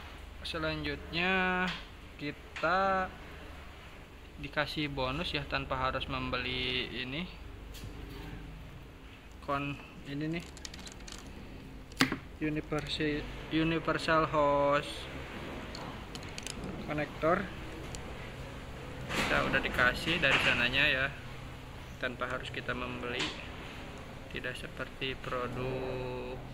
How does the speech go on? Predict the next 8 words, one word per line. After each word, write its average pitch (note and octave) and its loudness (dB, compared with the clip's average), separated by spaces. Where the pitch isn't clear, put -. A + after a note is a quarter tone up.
kompetitornya B2+ 0
ya, C#3 4
yang B2+ -4
belum B2 -4
disediakan, B2 -4
jadi B2 -4
dia A#2+ 0
harus B2 -4